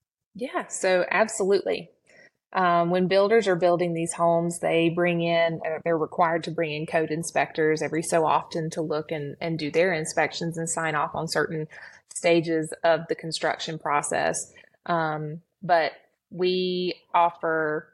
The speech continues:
pre-drywall inspections. So before the drywall goes up, to come in and look at the framing and the visible plumbing and electric that's there. Um, we also offer, of course, to inspect once the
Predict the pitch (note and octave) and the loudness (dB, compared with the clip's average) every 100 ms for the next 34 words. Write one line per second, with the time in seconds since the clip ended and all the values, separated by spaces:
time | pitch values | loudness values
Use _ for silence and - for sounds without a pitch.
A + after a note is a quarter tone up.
0 | _ G#3 G3+ F#3 E3+ F3 F3 F3 F3+ - | _ 0 2 2 2 0 -2 -4 -6 -4
1 | D3+ - D#3+ E3 G#3+ - - - E3 D#3+ | -4 -4 -6 -6 -8 -10 -16 -6 -2 0
2 | D#3+ D#3 E3 E3+ E3+ F3 E3 D#3+ E3 E3 | 0 -2 -4 -2 -2 0 2 4 2 2
3 | F3 E3+ D#3 - - E3 D#3+ D#3+ D#3 E3+ | 0 0 -2 -2 -8 -6 -6 -4 -6 -6
4 | E3 - E3+ E3 E3 E3+ E3 D#3+ D3+ E3+ | -10 -2 0 2 0 0 0 -2 2 2
5 | E3+ D#3+ D#3+ - D#3 D#3+ D#3 D#3 D3+ - | 2 2 0 0 0 0 -2 -2 -2 -4
6 | - E3+ E3+ - C#3+ C#3+ C#3+ D3 - - | -2 0 0 0 0 2 0 -2 -10 -18
7 | - - E3 E3 D#3 D#3 D#3+ D#3+ E3 E3+ | -18 -6 -2 0 -2 0 2 4 2 2
8 | E3+ - - D#3+ E3+ D#3+ D3+ - E3+ - | 0 2 2 2 2 2 2 -2 -8 -6
9 | D#3 D#3+ - F3 E3 D#3+ - D3+ - D3+ | -4 -4 -8 -6 -6 -4 -4 -4 -4 -8
10 | D#3 - - - _ _ _ D#3+ D#3+ D3+ | -8 -8 -12 -12 _ _ _ -2 0 2
11 | D3+ | 0